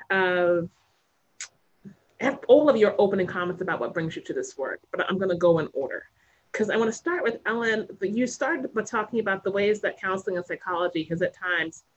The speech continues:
pathologized and kind of the consequences of that kind of pathologization and the goal to interrupt that.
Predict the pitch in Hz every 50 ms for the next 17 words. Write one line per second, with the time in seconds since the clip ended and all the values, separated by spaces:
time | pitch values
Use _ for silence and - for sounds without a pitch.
0 | _ _ _ - 175 175 - 185 160 156 - - - - 64 - - _ _ _
1 | _ _ _ _ _ _ _ _ _ _ _ _ _ - 185 190 180 185 196 180
2 | 165 175 - - - - - 202 196 196 190 185 - - 156 147 151 - 170 160
3 | 151 - - - - - _ _ - 180 175 170 160 156 156 151 139 - - -
4 | 175 165 160 160 - 156 - - 165 151 139 143 143 151 147 147 - - 123 110
5 | 143 151 151 - - 165 165 160 165 160 165 - - 185 190 196 202 190 185 180
6 | 185 - 185 175 170 170 170 160 147 151 156 - - - 110 80